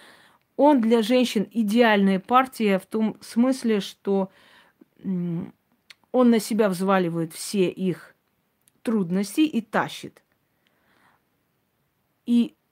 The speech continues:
у него в жизни женщины совершенно разных статусов могут проявиться. Он такой некий добрый дядька, вот такой спонсор.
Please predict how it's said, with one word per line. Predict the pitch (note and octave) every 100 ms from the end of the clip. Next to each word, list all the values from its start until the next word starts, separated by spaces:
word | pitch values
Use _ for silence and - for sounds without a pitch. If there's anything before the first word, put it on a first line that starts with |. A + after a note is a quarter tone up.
| _ _ -
у | A3+
него | A#3 A#3+ A3 E4
в | F4
жизни | G#3+ A#3+ G3+ F3 F#3
женщины | F#3 A#3 G3+ F#3 F3
совершенно | G#3 F#3+ C#4+ D4+ G#3+
разных | G3+ G#3+ A3 A#3 G#3+
статусов | - G3 E3 - - - -
могут | - E3+ E3 D#3+
проявиться. | - E3+ E3 D#3+ D#3 - - _ _ _ - _ _ _ _ _ - _ _ _
Он | B3+ C#4+
такой | B3+ A3+ A#3+ G#3+
некий | A#3+ E4 C4
добрый | F#3 G#3 B3+ B3+ C4+ C4+
дядька, | F#3+ G3 E3 - - C#3+
вот | E3
такой | G#3 F#3+ D#3+
спонсор. | - - C4+ A#3+ E3 - G#2+